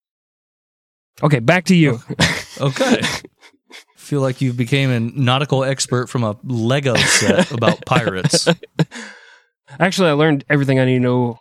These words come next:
Speaker 1: for this story by watching the movie Titanic, which now that I'm realizing doesn't really apply to this story because, you know, there's no sex in a car in this story.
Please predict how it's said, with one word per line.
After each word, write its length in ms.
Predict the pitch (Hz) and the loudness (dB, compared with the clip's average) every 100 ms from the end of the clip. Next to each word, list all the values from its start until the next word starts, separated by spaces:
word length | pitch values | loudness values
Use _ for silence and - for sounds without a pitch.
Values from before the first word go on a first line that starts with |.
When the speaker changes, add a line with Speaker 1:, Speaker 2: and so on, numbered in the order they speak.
| _ | _
Speaker 1:
for 320 | - - 131 | -8 -2 0
this 140 | 123 | 0
story 300 | - 127 127 131 | -2 0 0 0
by 120 | 117 | 0
watching 300 | 120 117 120 | 0 0 0
the 60 | 120 | 2
movie 260 | 120 117 | 0 0
Titanic, 680 | 117 113 104 123 139 180 - _ _ _ _ _ _ _ | -4 -6 -4 0 0 -2 -8 _ _ _ _ _ _ _
which 420 | - 120 - - - _ _ _ _ _ _ | -8 -6 -6 -12 -16 _ _ _ _ _ _
now 320 | 131 139 151 160 | 0 2 4 4
that 120 | 165 | 2
I'm 160 | 143 | 2
realizing 480 | 139 143 139 135 127 | 4 4 2 2 0
doesn't 240 | 127 123 123 | 0 0 2
really 180 | 127 | 2
apply 560 | 117 104 123 123 131 160 | 0 -2 -2 2 2 2
to 80 | 170 | 2
this 180 | 175 - | 0 -2
story 560 | - 180 190 185 190 - | -2 2 2 2 0 -2
because, 720 | 131 135 127 123 123 - - - _ _ _ _ - | -6 -2 0 0 -2 -8 -12 -18 _ _ _ _ -4
you 100 | 120 | 0
know, 200 | 120 127 | 0 0
there's 240 | 127 117 | -2 0
no 280 | 127 127 113 | 0 0 -2
sex 420 | - - 127 - | -4 -2 -2 -2
in 80 | 113 | -6
a 60 | 104 | -4
car 560 | - 135 120 113 113 - | -2 0 0 -2 -6 -4
in 120 | 113 | -2
this 180 | 113 - | -2 -6
story. 420 | 110 76 82 | -8 -8 -10